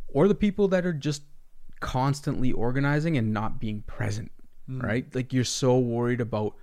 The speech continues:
Speaker 1: organizing the future that you forget
Speaker 2: To
Speaker 1: to
Speaker 2: live in the moment.
Speaker 1: Yes.
Speaker 2: <laughs>
Speaker 1: And that's like going on vacation, right? Like, some people, when they go on vacation, like, "Okay, man, I gotta get ready for this vacation. What am I gonna bring? What am I gonna wear?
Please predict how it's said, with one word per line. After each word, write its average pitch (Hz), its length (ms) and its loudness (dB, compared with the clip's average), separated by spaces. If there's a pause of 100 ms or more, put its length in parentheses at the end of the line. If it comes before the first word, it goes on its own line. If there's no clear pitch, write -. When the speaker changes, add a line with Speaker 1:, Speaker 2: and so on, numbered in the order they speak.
(400)
Speaker 1:
organizing 120 640 2
the 104 80 -2
future 123 420 2
that 107 160 4
you 110 80 -2
forget 107 320 -2 (380)
Speaker 2:
To 135 80 -4
Speaker 1:
to 131 80 6
Speaker 2:
live 117 160 0
in 113 100 -2
the 117 60 -2
moment. 120 340 0
Speaker 1:
Yes. 110 400 0 (400)
Speaker 2:
<laughs> 170 380 -10
Speaker 1:
And 151 160 2
that's 147 160 2
like 135 220 4
going 139 240 8
on 131 160 4
vacation, 120 600 0
right? 117 220 -2 (580)
Like, 104 160 -2 (320)
some 123 240 -2
people, 117 640 0 (320)
when 123 140 -2
they 120 80 0
go 120 80 2
on 117 120 2
vacation, 113 360 -4
like, 110 120 -10
"Okay, - 220 -8 (100)
man, - 100 -14 (120)
I - 80 -18
gotta 117 160 -2
get 113 120 0
ready 107 160 -2
for 113 120 -10
this 110 140 -12
vacation. - 520 -12 (440)
What 110 100 -6
am 107 60 -2
I - 20 -2
gonna 104 100 -2
bring? 117 540 0
What 101 100 -4
am 104 120 -10
I - 20 -12
gonna 117 220 -12
wear? 120 360 -2